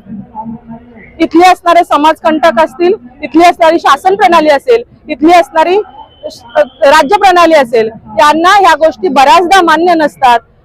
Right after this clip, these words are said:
आणि त्यालाच हे करत करत आतापर्यंत बघत आलोय, बुद्धगयेला जे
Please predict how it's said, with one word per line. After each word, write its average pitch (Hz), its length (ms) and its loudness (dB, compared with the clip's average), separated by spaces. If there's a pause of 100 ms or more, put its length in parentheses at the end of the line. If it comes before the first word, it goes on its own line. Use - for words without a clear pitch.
(140)
आणि 302 200 0
त्यालाच 349 500 0
हे 320 160 -2
करत 320 260 0 (100)
करत 277 240 0 (400)
आतापर्यंत 349 600 0
बघत 381 200 0
आलोय, 294 220 2
बुद्धगयेला 359 840 2
जे 392 280 0